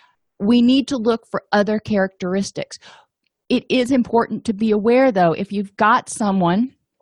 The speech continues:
who enjoys gambling and then they encounter excessive stress for some reason or a traumatic event, gambling could become a way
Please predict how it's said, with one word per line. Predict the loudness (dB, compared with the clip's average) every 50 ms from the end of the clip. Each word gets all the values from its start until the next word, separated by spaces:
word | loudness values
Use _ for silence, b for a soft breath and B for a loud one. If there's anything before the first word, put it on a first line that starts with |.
| _ _ _ b b b b b 0
who | 2 2
enjoys | 4 2 2 2 2 2 2 2 2 0 -2
gambling | -2 -2 0 0 0 0 -2 -2 -2 -4 -4 -6 -10 _ _ _ B B B B B B B _ -2
and | 0 2 4 4 4 4
then | 4 4 4 2 0 -2 -4 -4 -6 -10 -14 _ -20 -20 _ _ _
they | 0 0 2 2 0
encounter | -2 -4 -4 -4 -2 0 0 0 2 0 0 0 -2 -2 -4 -8 _ _ _ _ _ _ _ _ _ _ _ -4
excessive | -4 -4 -6 -4 0 0 0 0 0 -2 -2 -2 -2 -4
stress | -8 -6 -2 0 0 0 -2 -4
for | -8 -8 -10
some | -6 -4 -2 -2 -2 -2
reason | -2 -2 -2 -2 -2 -4 -2 0
or | 0 -2
a | -2
traumatic | -2 -4 -2 -2 0 0 0 0 -2 -4 -6
event, | -4 0 0 0 0 0 -2 -6 -10 B B B B B B B B B B B -8
gambling | -4 -2 0 2 2 2 2 0 0 -2 -4
could | -6 -6 -4 -4 -2 -2 -2 0
become | -2 -2 -2 -2 -2 0 0 2 2 0 0 0
a | 0 0
way | 2 2 2 2 2 2 2 0 -2